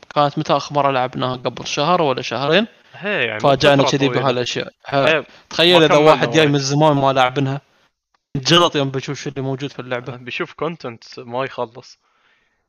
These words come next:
Speaker 1: آه.
Speaker 2: وأحلى شيء إنك تتضارب ويا ثلاث قروش و-، وما أدري كم حور، شو اسمه، شو المذكر من كلمة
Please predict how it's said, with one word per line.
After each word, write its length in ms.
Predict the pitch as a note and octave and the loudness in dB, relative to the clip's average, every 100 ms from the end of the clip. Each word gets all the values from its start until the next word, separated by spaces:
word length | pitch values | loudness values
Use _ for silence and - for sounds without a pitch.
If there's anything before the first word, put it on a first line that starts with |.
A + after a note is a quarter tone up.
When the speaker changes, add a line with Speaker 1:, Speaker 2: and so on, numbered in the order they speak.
| _ | _
Speaker 1:
آه. 140 | A2+ B2 - - - | -16 -16 -18 -20 -18
Speaker 2:
وأحلى 640 | D#3+ C#3 C3 C3 D#3 D#3+ | -12 -8 -6 -6 -6 -8
شيء 160 | - | -6
إنك 180 | D#3 C3+ | -6 -8
تتضارب 480 | - C3+ B2 D#3 C#3 | -8 -8 -2 -2 -2
ويا 160 | C3 B2+ | -4 -6
ثلاث 300 | - C#3+ - | -6 -8 -10
قروش 500 | C3+ C3+ D3 C3+ C#3 | -10 -8 -8 -8 -12
و-، 40 | B2 A#2 A#2+ A#2+ B2 | -12 -12 -14 -16 -18
وما 240 | - B2 | -16 -10
أدري 160 | B2 B2+ | -6 -6
كم 340 | - B2 A2+ | -6 -10 -10
حور، 560 | A2+ - B2+ B2+ - - _ _ _ _ - | -12 -10 -10 -10 -16 -20 _ _ _ _ -20
شو 160 | - | -20
اسمه، 360 | D#3 D3+ B2 A#2+ _ - _ - | -14 -10 -10 -12 _ -20 _ -16
شو 160 | - | -10
المذكر 600 | G3+ D#3 C#3 D3+ - D3 | -6 -4 -2 -4 -2 -2
من 180 | B2 A2+ | -4 -12
كلمة 300 | - C#3 A#2+ | -10 -8 -8